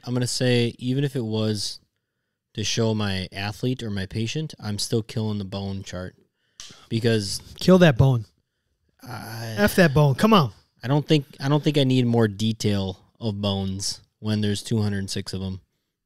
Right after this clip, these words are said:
Speaker 1: And the, the little ones, whatever. We'll go see on an X-ray. Um, I'm gonna marry the muscles because it's the most useful.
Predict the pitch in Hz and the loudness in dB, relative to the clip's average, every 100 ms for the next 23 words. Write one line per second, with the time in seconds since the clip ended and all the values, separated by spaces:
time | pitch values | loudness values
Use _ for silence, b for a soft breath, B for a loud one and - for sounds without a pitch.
0 | _ 113 107 104 - 113 110 113 117 117 | _ -4 -2 -2 -8 -8 -6 -4 0 2
1 | 117 113 117 113 113 - - 110 95 95 | 4 2 2 0 -2 -4 -6 -4 -2 -4
2 | 92 _ _ _ _ _ - 107 110 104 | -10 _ _ _ _ _ -8 0 0 0
3 | 113 104 98 92 - 95 92 _ _ _ | -2 -2 -2 -6 -8 -10 -10 _ _ _
4 | _ _ _ _ _ _ 110 107 107 104 | _ _ _ _ _ _ -2 2 2 2
5 | 101 95 _ _ _ _ _ _ _ _ | -2 -8 _ _ _ _ _ _ _ _
6 | _ _ _ _ _ _ - 123 113 117 | _ _ _ _ _ _ -2 0 2 4
7 | 147 113 98 98 - _ _ - 110 98 | 4 4 0 -6 -12 _ _ -4 -4 -2
8 | - 101 - - _ _ _ _ _ _ | -6 -8 -10 -14 _ _ _ _ _ _
9 | _ _ _ _ 107 113 107 101 95 - | _ _ _ _ -4 0 2 0 -2 -6
10 | - - _ _ _ _ _ _ _ 113 | -8 -14 _ _ _ _ _ _ _ -14
11 | - 135 151 156 - 107 - 101 113 | -2 2 4 4 2 -4 -6 -8 -10